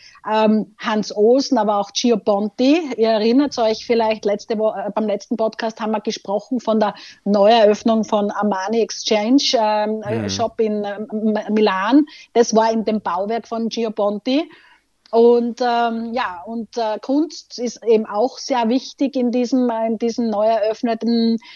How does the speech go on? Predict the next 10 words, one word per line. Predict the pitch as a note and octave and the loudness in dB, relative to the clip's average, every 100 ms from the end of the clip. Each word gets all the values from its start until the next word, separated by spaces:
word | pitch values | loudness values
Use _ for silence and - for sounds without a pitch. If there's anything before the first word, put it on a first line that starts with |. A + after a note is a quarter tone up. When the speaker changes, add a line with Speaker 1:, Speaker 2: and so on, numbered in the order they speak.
| - - | -16 -4
Speaker 1:
ähm, | G#3+ G#3+ G#3+ G#3+ G#3+ G#3 - | 0 4 4 4 0 -2 -4
Palazzo | - A#3 A3+ A#3 - A#3+ | 2 4 2 -2 -2 0
oder | A3 A3 | 2 0
in | A3 | -2
diesem | A3+ A#3 A3+ G#3+ | -4 -2 -4 -2
wunderbaren | A3+ B3 A#3+ A3 A3 A3 | 0 0 0 0 -2 -2
Haus. | G#3 G3+ C4+ - | -2 -2 -4 -4
Und | A3+ G#3+ | -6 -4
zwar, | A#3 A3+ A3+ - - _ G3+ | -2 -2 -4 -10 -20 _ -6
äh, | G#3 G#3 | -2 -2